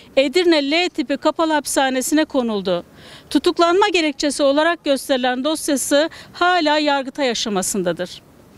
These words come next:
Fadime Çelebi gözaltına alınmadan önce yirmi üç Haziran iki bin yirmi üç tarihinde beyne pıhtı atması sonucu rahatsızlık geçirdi ve acil tedavi için ailesi tarafından İstanbul'a götürüldü. İstanbul'da tedavi görmeye başlandı.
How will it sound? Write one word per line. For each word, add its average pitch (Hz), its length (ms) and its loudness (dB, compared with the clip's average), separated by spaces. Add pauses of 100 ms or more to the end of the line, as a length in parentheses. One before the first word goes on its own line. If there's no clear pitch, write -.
(280)
Fadime 349 380 2
Çelebi 403 400 0
gözaltına 349 560 0
alınmadan 285 520 2
önce 254 460 0 (240)
yirmi 311 280 4
üç 392 200 0
Haziran 277 400 0
iki 311 240 -4
bin 320 80 4
yirmi 302 320 4
üç 359 120 0
tarihinde 262 580 0
beyne 311 260 2
pıhtı 311 400 -2
atması 285 420 -2
sonucu 269 360 -2
rahatsızlık 269 540 -2
geçirdi 262 540 0 (320)
ve 294 100 4
acil 302 400 0
tedavi 285 480 0
için 302 480 0
ailesi 277 440 0
tarafından 285 560 0
İstanbul'a 277 560 0
götürüldü. 190 600 -6 (560)
İstanbul'da 381 560 0
tedavi 302 460 0
görmeye 294 460 0
başlandı. 240 680 -2